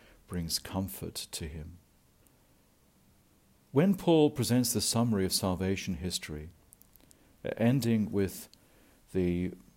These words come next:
promise of the outpouring of God's forgiveness and salvation, he presents the good news as a comfort, because the good news is about God saving us, pouring out his saving love so that we might be brought to repentance and forgiveness.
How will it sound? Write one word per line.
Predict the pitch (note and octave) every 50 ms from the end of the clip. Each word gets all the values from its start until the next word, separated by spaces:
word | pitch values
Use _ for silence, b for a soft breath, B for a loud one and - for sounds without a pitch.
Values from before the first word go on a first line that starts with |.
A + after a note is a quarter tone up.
| _ _ _ _ _ _ _ -
promise | - - C3+ C3+ C#3+ C#3 - -
of | - F#2+
the | G#2 A2
outpouring | B2 A#2+ - - - - G#2 G2 F#2 F2+ F2
of | F2 - -
God's | G2 F#2+ F#2+ F#2 -
forgiveness | - - F#2 - G2+ G2 F#2 - F2+ E2+ - -
and | F2+ F2
salvation, | - - F#2 E2+ E2 E2 E2 E2 E2+ E2+ - - E2+ D#2+ E2+ F2+ b b b b b b b b b b b b b b b b _
he | - A2+ A2+ A2+ A2 A2 G#2+ - - -
presents | - - - A#2 G#2 - A#2+ B2+ C#3 C#3+ D3 C#3 - - - - - - _ _ _ _ _ _
the | - A2+
good | A#2 A#2 A#2+ B2+ -
news | A2 A2 G#2 F#2+ F2+ E2+ D#2+ - - - -
as | - - -
a | -
comfort, | - - - F#2 F2 - - - - - - - -
because | F2+ - - - G2 F#2+ G2 F#2 F2 - B B B B B B B B B B _
the | - F#2+
good | - A#2+ C3 C#3+ B2+
news | A2+ G2 F2+ F2+ F2 -
is | F#2 F2 -
about | F#2 - F#2 F2+ D#2+ -
God | - G#2 G2 G2 F#2 F2+
saving | - - - F#2 F#2 F2 - D#2+
us, | D#2+ D#2+ D#2+ D#2+ - - - - - _ _ _ _ _ _ _ _ _ _ _ _ _ _ _ _ _ _ -
pouring | - - B2 B2+ B2 A2+ G#2
out | G2 F#2 F2
his | F#2 F2+ - -
saving | - G2+ G2 F#2 F2 F2+ F2
love | F2 E2 D#2+ D#2 -
so | - E2+
that | E2+
we | E2 F#2 F2+
might | F#2 F2+ E2+ -
be | - F#2
brought | E2+ - F#2+ F#2 - -
to | - -
repentance | E2+ E2 D#2+ - - G2 F#2+ F#2 - G2+ F#2+ F2+ - -
and | F2+ E2+
forgiveness. | - - E2 - E2+ D#2+ - D#2+ D#2+ - - - -